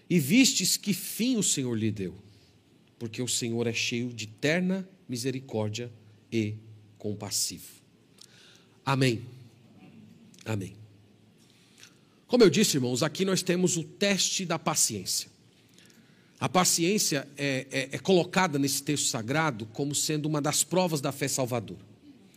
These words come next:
Então, nós, nós temos aqui, basicamente, quatro exortações que Tiago apresenta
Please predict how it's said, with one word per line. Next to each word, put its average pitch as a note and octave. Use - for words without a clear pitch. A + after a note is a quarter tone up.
Então, F#3+
nós, G#3
nós G3
temos B3+
aqui, G#3
basicamente, D#3
quatro C4+
exortações F3+
que E3+
Tiago D3
apresenta D3